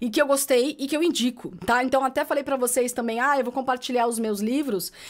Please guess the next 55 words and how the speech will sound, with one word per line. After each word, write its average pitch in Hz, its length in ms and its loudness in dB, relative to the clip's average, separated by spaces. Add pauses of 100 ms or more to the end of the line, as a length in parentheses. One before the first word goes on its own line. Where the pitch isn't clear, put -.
(540)
É, 220 160 0
na 247 80 0
verdade, 269 280 2
o 254 40 -6
This 285 220 0
is 311 140 -6
Marketing, 277 680 -4 (220)
Marketing 233 640 -2
eu 247 80 -2
ainda 247 120 -2
tô 269 160 -4
lendo, 190 380 -4
tá? 208 180 -2
Esse 214 120 -4
aqui 214 100 -6
eu - 20 -2
não 240 80 -4
terminei 349 400 0
ainda, 247 380 -2 (140)
<laughs> 208 120 -4
mas 254 180 0
o 262 60 0
resto, 247 380 -2
e 240 80 0
eu 226 80 0
tô 233 80 -2
amando. 208 340 -4 (680)
Mas 254 500 4
The 262 120 -4
Subtle 302 420 4
Art 277 340 4
of 247 140 -2
Not 233 340 0
Giving 226 400 -2
a 208 220 0
F 196 260 -4
Word, 302 380 -4 (540)
The 262 140 4
Power 277 720 4
of 247 340 0
Habit, 240 560 0
muito 262 480 2
bom. 220 300 -2
This 247 260 -2
is 247 120 -2
Marketing 269 580 0
é 208 160 0
o 214 140 0
do 208 260 0
Seth 214 360 -2
Godin 208 380 -2
que 240 60 -4
eu 214 60 -6
tô 220 100 -4
lendo. 208 500 -2